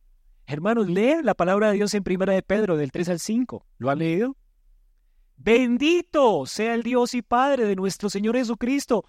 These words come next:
que según su gran misericordia nos ha hecho nacer de nuevo una esperanza viva mediante la resurrección de Cristo de entre los muertos". ¿Para qué? Para obtener una herencia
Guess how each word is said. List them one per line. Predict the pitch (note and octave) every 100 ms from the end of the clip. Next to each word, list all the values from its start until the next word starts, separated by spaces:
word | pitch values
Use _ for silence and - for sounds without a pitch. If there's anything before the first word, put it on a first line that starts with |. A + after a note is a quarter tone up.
| _ _
que | - C4+
según | C4+ B3+ D4+
su | D4+ A#3
gran | C#4+ D#4+ E4+
misericordia | E4 C#4 A#3+ - A3+ G3+ F3 F3 E3+ _ _ _ _ _ -
nos | E3+ E3+
ha | A3 A3
hecho | A3+ A#3+ A3+
nacer | G#3 F3+ G3+ G3
de | G3+
nuevo | G3+ G3+
una | G3+
esperanza | F#3+ F3 E3 F3+ F3+ F3+
viva | - G#3+ F3+ C3+ C#3+ _ - _
mediante | D3+ D#3+ D#3+ D3+ D3+
la | D3
resurrección | C#3 C#3+ C3+ - F3+ F3
de | E3+
Cristo | - E3+ - C3+
de | C3
entre | B2
los | C3
muertos". | C#3+ A3 - A2 -
¿Para | E3+ F3
qué? | A3+ G3+ - _ _ _ _ _ _ _ _ _ _ _ _ _ _ _ _ _ _
Para | - D3 D3+ D#3
obtener | D#3+ _ D#3 D3+ F3 F3
una | F3
herencia | E3 E3 D#3+ - A#2 A2+